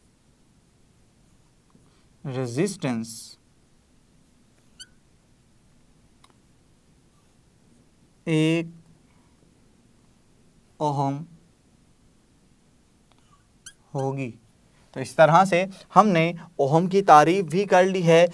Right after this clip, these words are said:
रेजिस्टेंस की तारीफ भी कर ली है, ओहम का कानून भी समझ लिया है। उम्मीद करता हूँ कि आज के लेक्चर में सिखाई गई सारी बातें आपको समझ आ गई हैं।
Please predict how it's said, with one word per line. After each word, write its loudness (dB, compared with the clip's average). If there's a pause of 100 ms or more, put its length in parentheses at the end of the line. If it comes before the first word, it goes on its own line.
(200)
रेजिस्टेंस 0
की -4
तारीफ 6
भी 0
कर 2
ली 0
है, 4 (280)
ओहम -2
का 2
कानून 0
भी -4
समझ -2
लिया 2
है। 4 (240)
उम्मीद -4
करता 2
हूँ 0
कि 2 (160)
आज 8
के -2
लेक्चर 0
में -6
सिखाई 0
गई 0 (280)
सारी -2
बातें 2 (360)
आपको 4
समझ -4
आ 6
गई -2
हैं। -4